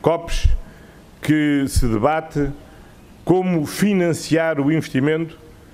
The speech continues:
nos países em desenvolvimento para acelerar a sua transição para uma economia mais verde e para termos uma aliança global para um desafio global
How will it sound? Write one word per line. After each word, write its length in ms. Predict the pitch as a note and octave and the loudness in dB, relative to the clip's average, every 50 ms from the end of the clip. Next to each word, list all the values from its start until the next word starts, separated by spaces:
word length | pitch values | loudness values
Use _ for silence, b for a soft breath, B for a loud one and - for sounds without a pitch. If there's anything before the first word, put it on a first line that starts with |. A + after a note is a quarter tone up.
| B B B B B B | B B B B B B
nos 200 | - C3 C#3+ C#3 | -4 -2 -2 -2
países 400 | C#3+ - D#3+ D#3+ D#3 D3 B2 A2+ | 0 0 0 2 2 0 0 0
em 100 | E3+ G3 | 0 0
desenvolvimento 920 | F3+ C3+ D#3 E3+ D3 D3+ D#3 C#3+ C3+ C#3+ C3 C3 C3+ C#3+ C#3+ C#3 - - B B B B B B B B B B - | 2 0 0 2 2 0 0 0 0 0 0 0 0 -2 -4 -8 -14 -20 B B B B B B B B B B -2
para 260 | - D3 D3 D3 D3 - - | 0 0 0 0 -2 0 -2
acelerar 840 | F3 D3+ - - C#3 D3 C#3+ C3+ C#3+ D3+ D#3+ D#3 D3+ D#3 D3+ D3 - - - - - - - - - - - | -2 -2 0 0 2 2 2 2 2 2 0 0 0 -2 -2 -4 -8 -16 -20 -20 -20 -20 -20 -20 -20 -4 -2
a 80 | D3 | -2
sua 260 | B2+ - - D#3 D#3 D3 | -2 0 0 0 0 2
transição 920 | - D#3+ D#3 E3 C#3+ B2+ C#3 B2+ - - D3+ D3+ D#3 D3+ D#3 D3+ D3 C#3+ - - - B B B B B B B B B - - - - - - - | 2 2 2 2 2 2 0 0 2 2 2 2 2 0 -2 -4 -4 -8 -14 -20 -20 B B B B B B B B B -20 -20 -20 -20 -20 -4 0
para 500 | D3 D3+ D3+ D3 D3 D3+ D3 C#3+ C#3 C#3 - - - - - - - - - - - | 0 2 2 2 2 2 0 0 -2 -4 -8 -14 -20 -20 -20 -20 -20 -20 -20 -6 -2
uma 260 | E3+ F3 F3 E3 D3+ | 0 2 2 2 0
economia 460 | D3 - D3+ C#3+ C#3 C#3+ C#3+ C#3+ C#3+ | 0 0 0 0 2 2 2 2 2
mais 240 | C#3 D3+ D#3+ D#3 A#2+ | 2 0 0 0 0
verde 280 | G2+ B2 C#3+ D#3 F#3 G3+ - - - - - - - - - B B B B B B B B - - - - - | 0 0 0 0 -2 -8 -14 -20 -20 -20 -20 -20 -20 -20 -20 B B B B B B B B -20 -20 -16 -4 -4
e 80 | C#3+ | -4
para 160 | - - F3 E3 | -2 0 -2 0
termos 320 | D#3 F#3 F3+ E3+ D3+ B2 | 0 0 0 0 0 0
uma 160 | D3 F3 F3+ | 0 2 2
aliança 500 | F3 E3+ E3+ F#3+ G3 F#3 D#3 - D#3+ D#3+ | 2 0 0 0 0 -2 -2 0 -2 -2
global 760 | C3+ A#2+ D3+ G3 F#3+ D#3 C#3+ F3 F3+ F#3 F#3 F3+ F3 F3+ E3 - - - - | -2 -2 -2 -2 0 0 0 0 0 0 -2 -4 -6 -8 -14 -18 -20 -20 0
para 160 | - D#3 E3 F3 | 0 2 2 2
um 80 | E3 | 0
desafio 360 | D3+ C3+ D3 - A#2+ C#3 D3 | 0 0 0 0 0 0 2
global 680 | C3+ D#3 E3+ C#3+ C#3 D#3 D#3+ D#3+ E3 E3 - - - | 2 2 2 2 2 2 2 0 -2 -4 -8 -14 -20